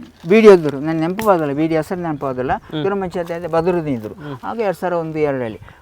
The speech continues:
Speaker 1: ಜಮೀನು ಒಂದು ಎಕರೆ ಮೂವತ್ತು
Speaker 2: ಇದೆಷ್ಟು?
Speaker 1: ಸೆಂಟ್
Speaker 2: ಒಂದು ಎಕರೆ?
Speaker 1: ಒಂದು ಎಕರೆ ಮತ್ತು ಪಿ ಸಿ
Speaker 2: ನೋಡಿ,
Speaker 1: ಹೆಸರಿನಲ್ಲಿ ಕೊಟ್ಟಿದ್ರು.
Speaker 2: ಒಂದು ಎಕರೆ
Speaker 1: ಮೂವತ್ತು
Speaker 2: ಮೂವತ್ತು
Speaker 1: ಸೆಂಟ್.
Speaker 2: ಸೆಂಟ್
Speaker 1: ಇದರಲ್ಲಿ
Speaker 2: ಜಾಗ.
Speaker 1: ಬೋರ್‌ವೆಲ್ ಕೂಡ ಮಾಡಿದೆ. ಇದು ಸ್ಥಳ ಉಂಟು, ಇಲ್ಲಿ ಸ್ಥಳ
Speaker 2: ಬೋರ್‌ವೆಲ್
Speaker 1: ಇದೆ.
Speaker 2: ಮತ್ತೆ ತೆಗ್ಸಿದ್ರಾ?
Speaker 1: ಬೋರ್‌ವೆಲ್ ನೀರು ತೆಗ್ಸಿದ್ವಿ, ನಾಲ್ಕು ಇಂಚ್ ನೀರುಂಟು.
Speaker 2: ಹಾ.
Speaker 1: ಇದಕ್ಕೆ
Speaker 2: ಹಾ.
Speaker 1: ಮನೆಯಿಂದ ಒಂದು ಮೂರು ಕೋಟಿವರೆಗೆ ಸರ್ಕಾರ ನಮಗೆ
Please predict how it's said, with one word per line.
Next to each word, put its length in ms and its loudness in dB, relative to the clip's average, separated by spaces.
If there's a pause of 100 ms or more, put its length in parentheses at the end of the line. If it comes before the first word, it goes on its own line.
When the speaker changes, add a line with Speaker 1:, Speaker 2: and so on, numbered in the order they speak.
(180)
Speaker 1:
ಜಮೀನು 300 0
ಒಂದು 180 -2
ಎಕರೆ 180 -2
ಮೂವತ್ತು 340 -2
Speaker 2:
ಇದೆಷ್ಟು? 220 8
Speaker 1:
ಸೆಂಟ್ 140 6
Speaker 2:
ಒಂದು 200 2
ಎಕರೆ? 220 0
Speaker 1:
ಒಂದು 280 10
ಎಕರೆ 220 6
ಮತ್ತು 260 2
ಪಿ 200 2
ಸಿ 160 2
Speaker 2:
ನೋಡಿ, 120 4
Speaker 1:
ಹೆಸರಿನಲ್ಲಿ 360 4
ಕೊಟ್ಟಿದ್ರು. 320 2
Speaker 2:
ಒಂದು 320 2
ಎಕರೆ 320 0
Speaker 1:
ಮೂವತ್ತು 300 -6
Speaker 2:
ಮೂವತ್ತು 360 6
Speaker 1:
ಸೆಂಟ್. 320 -2
Speaker 2:
ಸೆಂಟ್ 360 2
Speaker 1:
ಇದರಲ್ಲಿ 260 8
Speaker 2:
ಜಾಗ. 200 10
Speaker 1:
ಬೋರ್‌ವೆಲ್ 280 12
ಕೂಡ 200 8
ಮಾಡಿದೆ. 320 4
ಇದು 200 2
ಸ್ಥಳ 280 6
ಉಂಟು, 140 6
ಇಲ್ಲಿ 220 8
ಸ್ಥಳ 120 4
Speaker 2:
ಬೋರ್‌ವೆಲ್ 240 8
Speaker 1:
ಇದೆ. 80 8
Speaker 2:
ಮತ್ತೆ 160 4
ತೆಗ್ಸಿದ್ರಾ? 560 0
Speaker 1:
ಬೋರ್‌ವೆಲ್ 380 10
ನೀರು 220 8
ತೆಗ್ಸಿದ್ವಿ, 300 4
ನಾಲ್ಕು 240 0
ಇಂಚ್ 200 -2
ನೀರುಂಟು. 480 2
Speaker 2:
ಹಾ. 380 -2
Speaker 1:
ಇದಕ್ಕೆ 260 0
Speaker 2:
ಹಾ. 360 -4
Speaker 1:
ಮನೆಯಿಂದ 300 0
ಒಂದು 180 -2
ಮೂರು 360 -2
ಕೋಟಿವರೆಗೆ 560 -8
ಸರ್ಕಾರ 680 -2
ನಮಗೆ 360 -4